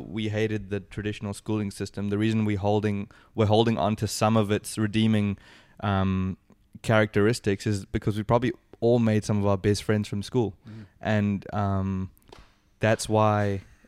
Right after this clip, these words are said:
Speaker 1: look, I mean, look at that. The
Speaker 2: Touch
Speaker 1: way you
Speaker 2: it,
Speaker 1: can
Speaker 2: man.
Speaker 1: touch the
Speaker 2: Just
Speaker 1: leg like
Speaker 2: touch
Speaker 1: that
Speaker 2: it.
Speaker 1: is only a friend that you've made in school. That's the way you touch a friend
Speaker 2: No,
Speaker 1: from
Speaker 2: th-,
Speaker 1: school's
Speaker 2: there's
Speaker 1: leg.
Speaker 2: a million benefits to the system as it is. So
Speaker 1: Yeah,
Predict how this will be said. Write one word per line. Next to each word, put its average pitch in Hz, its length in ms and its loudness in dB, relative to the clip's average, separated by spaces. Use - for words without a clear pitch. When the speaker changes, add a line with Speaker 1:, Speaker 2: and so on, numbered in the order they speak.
Speaker 1:
look, 135 160 -6
I 107 80 -2
mean, 123 140 2
look 175 160 0
at 120 60 0
that. 98 160 0
The 113 60 4
Speaker 2:
Touch 107 60 4
Speaker 1:
way 131 140 6
you 160 160 6
Speaker 2:
it, 110 60 -4
Speaker 1:
can 139 120 2
Speaker 2:
man. 107 40 -4
Speaker 1:
touch 120 240 0
the 113 60 -4
Speaker 2:
Just 110 120 2
Speaker 1:
leg 117 180 4
like 107 200 2
Speaker 2:
touch - 20 0
Speaker 1:
that 110 200 4
Speaker 2:
it. - 40 0
Speaker 1:
is 107 100 0
only 123 420 2
a 113 60 4
friend 113 240 2
that 107 140 2
you've 98 100 -2
made 104 160 0
in 104 80 0
school. 98 380 -2
That's 143 320 4
the 147 120 8
way 131 160 10
you 131 100 6
touch 123 300 4
a 110 40 2
friend 117 280 4
Speaker 2:
No, 117 60 2
Speaker 1:
from 117 100 4
Speaker 2:
th-, 104 100 2
Speaker 1:
school's 117 220 6
Speaker 2:
there's 160 120 6
Speaker 1:
leg. - 120 6
Speaker 2:
a 160 40 2
million 165 420 2
benefits 120 560 2
to - 60 -12
the 110 80 0
system 113 380 0
as 110 160 4
it 110 100 0
is. 104 380 0
So 101 320 -4
Speaker 1:
Yeah, 147 160 6